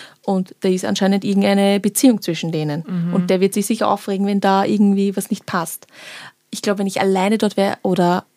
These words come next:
Speaker 1: der ärgste Fall, wenn ich mit meiner Familie dorthin gehen würde,
Speaker 2: <laughs>
Speaker 1: alles nur Schwarzköpfe,
Speaker 2: Mhm.
Speaker 1: dann wäre das schon eine andere Geschichte. Dann wären wir, würden wir nicht, glaub ich, so behandelt werden oft. Ich mein, es ist wirklich nicht jedes Mal passiert, aber es ist schon sehr oft passiert, dass ich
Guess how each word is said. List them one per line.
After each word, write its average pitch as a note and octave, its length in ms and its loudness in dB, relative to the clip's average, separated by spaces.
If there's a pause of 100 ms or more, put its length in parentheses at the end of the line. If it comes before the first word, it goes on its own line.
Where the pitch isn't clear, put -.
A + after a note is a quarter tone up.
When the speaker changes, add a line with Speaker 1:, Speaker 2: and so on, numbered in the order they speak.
(340)
Speaker 1:
der - 220 -4
ärgste F#3 280 -2
Fall, F#3 180 2
wenn F#3+ 80 4
ich F#3 60 4
mit F3 140 2
meiner D#3+ 200 2
Familie F3+ 720 6
dorthin F3 400 0
gehen E3+ 160 -4
würde, E3+ 340 0 (260)
Speaker 2:
<laughs> - 200 -20
Speaker 1:
alles G3+ 300 0
nur G#3+ 80 6
Schwarzköpfe, F#3+ 680 -2 (140)
Speaker 2:
Mhm. F3 400 -4
Speaker 1:
dann G3 600 2
wäre F3+ 300 -4
das F#3 140 -4
schon F#3+ 160 -2
eine F3 180 -2
andere F3 240 -6
Geschichte. E3+ 460 -12
Dann F#3 200 -8
wären F3+ 240 -6
wir, F3+ 300 -6
würden F#3+ 260 -4
wir F3+ 80 -6
nicht, F3 220 -8
glaub F3 140 -8
ich, E3+ 120 -10
so F3 180 -8
behandelt E3+ 460 -8
werden - 220 -8
oft. - 400 -14 (440)
Ich - 60 -4
mein, G#3+ 300 0
es G#3+ 160 0
ist A3+ 220 -2 (340)
wirklich G3+ 320 -2
nicht G#3 320 0
jedes F#3 400 -2
Mal F3+ 120 -2
passiert, F3 400 -10
aber F#3 220 -6
es F#3+ 120 -8
ist G3+ 80 -6
schon F#3+ 180 -2
sehr F3+ 280 -2
oft - 260 -14
passiert, F#3 380 -8
dass F3+ 120 -12
ich - 300 -10